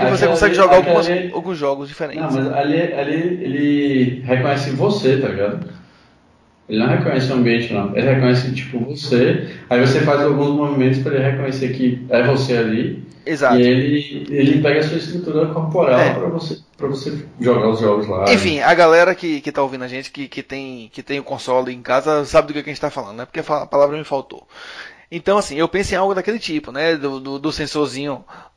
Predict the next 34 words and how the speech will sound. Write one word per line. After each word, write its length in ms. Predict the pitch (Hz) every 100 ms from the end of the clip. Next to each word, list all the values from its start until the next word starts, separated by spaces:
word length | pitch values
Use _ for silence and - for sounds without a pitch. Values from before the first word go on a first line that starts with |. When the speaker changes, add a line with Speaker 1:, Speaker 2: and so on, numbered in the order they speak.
| - _ _
Speaker 1:
ler 420 | 127 143 175 175
e 60 | 151
tal. 520 | - - 139 156 - _ _
Eu 100 | 160
tô 120 | 160
pensando 420 | 170 165 170 175
num 80 | 175
negócio 320 | 160 147 151
muito 180 | 160 180
mais 140 | 180 165
na 100 | 156
frente. 420 | - 160 175 - _ _ - - _
Mas 280 | 180 180 -
hoje, 480 | 170 196 208 220 269 262
sem 300 | - - 214
tudo 340 | 190 247 233
isso, 320 | 175 190 - -
os 180 | 196 175
sites 280 | 170 175 -
tão 120 | 208
travando, 480 | 175 175 139 117 117 _ _ _ -
né? 280 | 143 143 - _
Então, 480 | - 156 - 151 143 - - -
<laughs> 720 | 269 _ - 208 214 - _
é 140 | 147
algo 300 | 160 165 180 180
que 120 | 202
me 120 | 196
parece 360 | 180 160 165 190
um 80 |
Speaker 2:
É. 40 | 170
Speaker 1:
pouco 200 | 175 190
distante, 540 | 202 - 180 170 175
infelizmente. 680 | 175 175 170 160 127 123